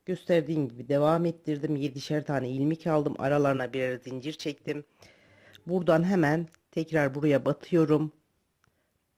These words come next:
Bir, iki, üç, dört,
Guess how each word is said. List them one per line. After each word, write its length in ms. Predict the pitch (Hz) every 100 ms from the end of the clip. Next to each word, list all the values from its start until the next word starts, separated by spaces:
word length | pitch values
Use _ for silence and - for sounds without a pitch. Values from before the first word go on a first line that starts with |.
| -
Bir, 520 | 160 151 - - - - - _ _ _ _ _ _ _ _ _ -
iki, 500 | - - 143 143 - _ _ -
üç, 520 | 190 160 - - - _ _
dört, 640 | 147 143 143 _ - -